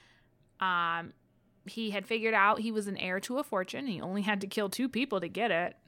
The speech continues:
You know, that's not a lot of people. It's very doable. Um, <laughs> he bought this big-ass dog and painted it to make it all glowy.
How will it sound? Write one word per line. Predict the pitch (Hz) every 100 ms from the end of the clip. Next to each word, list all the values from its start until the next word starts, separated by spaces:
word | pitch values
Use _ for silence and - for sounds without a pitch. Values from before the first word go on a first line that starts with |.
| _ _ _ -
You | 190
know, | 160 151
that's | 269
not | 165
a | 151
lot | 90 -
of | -
people. | - -
It's | 208 -
very | - -
doable. | 78 98 - - - - - - _ -
Um, | 196 190 185 185 -
<laughs> | 214
he | 185 226
bought | 240 220 226 -
this | 233 190
big-ass | - 196 220 247
dog | 214 254 254 247 233
and | 202
painted | 220 226 208
it | 190 208
to | -
make | 185 185
it |
all | 185 208
glowy. | 208 220 196 175